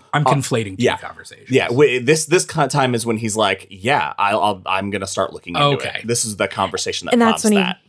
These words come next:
Speaker 3: 'cause he doesn't, we don't know yet why Coffee,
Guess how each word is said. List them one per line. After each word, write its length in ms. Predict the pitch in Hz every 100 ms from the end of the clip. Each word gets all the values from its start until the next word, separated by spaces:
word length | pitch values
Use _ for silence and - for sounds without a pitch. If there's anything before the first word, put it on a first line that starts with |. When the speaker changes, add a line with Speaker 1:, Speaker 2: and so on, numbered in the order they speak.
| _ -
Speaker 3:
'cause 160 | 247
he 300 | 202 196 247
doesn't, 460 | 240 233 220 208 - _ -
we 200 | 208 233
don't 260 | 233 196 196
know 260 | 190 185
yet 380 | 180 165 156 - _ _ _ 214
why 720 | 185 180 170 170 165 160 160 -
Coffee, 800 | - 160 - 160 151 147 151